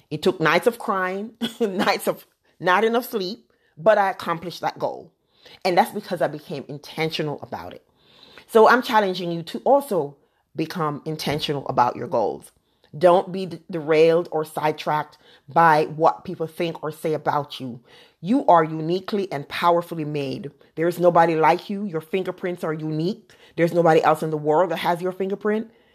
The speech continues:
That tells me you're special. Someone says the mind is a powerful thing, and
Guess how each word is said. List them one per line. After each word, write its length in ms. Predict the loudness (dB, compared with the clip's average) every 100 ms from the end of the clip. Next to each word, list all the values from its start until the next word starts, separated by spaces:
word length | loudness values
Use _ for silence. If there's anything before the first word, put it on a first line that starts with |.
| _
That 200 | -2 -2
tells 260 | 2 2 2
me 100 | -4
you're 180 | -6 -8
special. 600 | -6 -6 -6 -8 -12 -14 _ _ _ _ _ _ _ _ _ _ _ _ _ _ _ _ _ _ _ _ _ 2
Someone 420 | 4 6 4 2
says 360 | 2 2 0 -6 _ _ -2
the 100 | 2
mind 340 | 4 2 2
is 100 | -2
a 40 |
powerful 480 | -4 0 0 0 -4
thing, 440 | -4 -4 -4 -8 -14 _ _ _ _
and 400 | 2 2 0